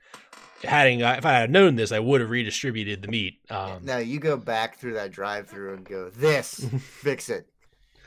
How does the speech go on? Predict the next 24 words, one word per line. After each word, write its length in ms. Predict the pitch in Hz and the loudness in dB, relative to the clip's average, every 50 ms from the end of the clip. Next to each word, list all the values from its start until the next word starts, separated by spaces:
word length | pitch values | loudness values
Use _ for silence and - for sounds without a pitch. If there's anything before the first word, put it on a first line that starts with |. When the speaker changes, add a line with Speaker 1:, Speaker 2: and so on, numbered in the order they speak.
| - _ - | -20 _ -16
Speaker 2:
Like, 260 | 110 110 101 95 95 | -14 -14 -14 -16 -12
beef 240 | - 135 127 127 123 | -8 -8 -8 -6 -8
and 100 | 135 123 | -10 -12
cheddar 320 | 120 - 131 123 117 117 117 | -8 -6 -4 -4 -4 -4 -4
all 120 | 113 113 | -4 -4
over 180 | 117 113 113 123 | -6 -6 -6 -6
your 120 | 127 120 | -6 -8
face. 360 | - - 120 120 120 117 - | -8 -6 -4 -4 -4 -4 -6
Be 60 | 110 | -8
like, 520 | 110 110 104 107 117 135 151 156 151 131 151 | -6 -4 -2 -2 0 0 0 0 0 0 -2
"I, 60 | 143 | -2
I 40 | 147 | -2
got 280 | 139 156 147 147 160 | 0 2 2 4 4
it 80 | 160 156 | 4 4
all 240 | 143 127 139 143 127 | 4 2 0 0 -2
one 280 | 117 120 110 104 113 98 | -4 -8 -10 -10 -12 -12
bite." 400 | - 123 110 98 113 127 - 160 - - _ _ - | -8 -6 -6 -6 -6 -10 -12 -18 -20 -20 _ _ -20
<laughs> 140 | 165 160 - - - - - - - _ _ - - _ - - - - _ - | -18 -18 -18 -20 -18 -18 -20 -20 -20 _ _ -20 -20 _ -20 -20 -20 -20 _ -10
Speaker 1:
No, 300 | - 143 135 120 104 95 90 92 | -6 -4 -2 0 0 0 0 0
I, 140 | 98 101 92 92 - | 0 -2 -4 -4 -6
I 120 | 101 101 95 | -6 -6 -4
would 220 | 98 101 98 104 107 | -6 -10 -10 -8 -6
literally 260 | 110 104 98 98 95 | -6 -4 -4 -4 -6
never. 200 | 87 95 104 | -6 -8 -10